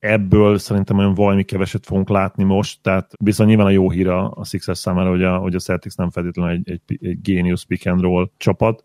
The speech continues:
Frekvenciában és legalábbis ami a ball handlereket illeti, bár Brogdon egyébként egész jó benne eddig a párharcban, és, és na, például a második meccsen nagyon sikeres volt a point per possession-je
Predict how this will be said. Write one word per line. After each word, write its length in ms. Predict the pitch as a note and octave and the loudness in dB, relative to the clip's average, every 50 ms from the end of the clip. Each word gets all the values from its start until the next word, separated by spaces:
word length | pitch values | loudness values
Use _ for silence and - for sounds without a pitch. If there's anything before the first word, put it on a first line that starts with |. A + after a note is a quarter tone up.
| _ _ - | _ _ -8
Frekvenciában 920 | - - A2 G#2+ G#2 - A2 G#2 G2 F#2 - - G#2 G2 F#2+ F#2+ F#2+ F#2 | 2 2 2 4 4 2 2 2 2 2 2 2 2 4 4 4 4 4
és 300 | F#2 F#2 - - - - | 2 2 0 -4 -12 -8
legalábbis 440 | - G#2 G2+ G2+ G2+ G2 G2 - - | -2 0 2 2 2 2 0 0 0
ami 100 | G#2+ G2 | 2 2
a 40 | F#2+ | 2
ball 240 | F2+ F#2+ G2 G2 F#2 | 4 4 4 4 4
handlereket 480 | F#2+ G2 G2 F#2+ F#2+ F#2+ - F2+ - | 4 2 2 2 2 0 -2 -6 -6
illeti, 280 | - G2 G2+ F#2+ - G#2+ | -2 -2 -2 0 0 0
bár 360 | F#2+ F#2+ G#2 G2+ G2+ G#2 A2 - | 0 2 2 2 2 0 0 -2
Brogdon 460 | A2 F2+ - A2+ A2+ G#2 G2+ G#2+ G2 | -2 0 2 2 2 2 2 0 0
egyébként 520 | F#2+ F#2+ F#2+ F#2+ F#2+ - - - G2 F#2 - | 0 -2 -4 -6 -6 -10 -10 -12 -12 -10 -10
egész 320 | G2 F#2 F#2 F#2 - - | -10 -12 -12 -14 -12 -12
jó 200 | F#2+ F#2 F#2+ F#2+ _ _ _ _ _ _ _ - | -10 -10 -10 -12 _ _ _ _ _ _ _ -6
benne 100 | G#2+ G#2 | -4 -2
eddig 180 | G#2 G2+ G#2 G#2 | 0 0 2 0
a 60 | G#2 | 0
párharcban, 640 | F#2+ - G2 G2 G2 G2 G2+ F#2+ F#2 F#2+ G2 G2 G2 | 2 4 4 4 6 6 4 4 4 2 2 4 4
és, 220 | G2 F#2+ - - | 4 2 2 0
és 200 | - - - - | -4 -4 -2 0
na, 200 | - G#2 G#2+ A2+ | 2 2 2 4
például 300 | A2+ - A2 G2+ G2+ G2+ | 4 4 4 4 4 4
a 60 | G2+ | 4
második 360 | G2 G2+ G2 F#2+ - G2+ F#2+ | 4 4 4 4 2 0 0
meccsen 280 | - F#2+ F#2+ - - G#2 | 0 0 -4 -2 -2 -2
nagyon 200 | G2+ G2 F#2+ F#2+ | 0 0 0 -2
sikeres 440 | F#2 - G#2+ - - F#2+ G2 - - | -4 -6 -8 -6 -6 -6 -6 -6 -6
volt 220 | - G2 G2 - - | -8 -8 -8 -6 0
a 140 | G#2 G2+ | 0 0
point 340 | G2+ - - G#2+ G#2+ G#2 G2 | 2 4 4 6 6 6 6
per 200 | - - G2+ F#2+ | 4 4 4 4
possession-je 800 | - - F#2+ F#2+ G2 F#2+ - - - - G2 G2 G2 G2 G2 F#2+ | 6 4 6 6 4 4 2 2 2 4 6 6 6 6 6 4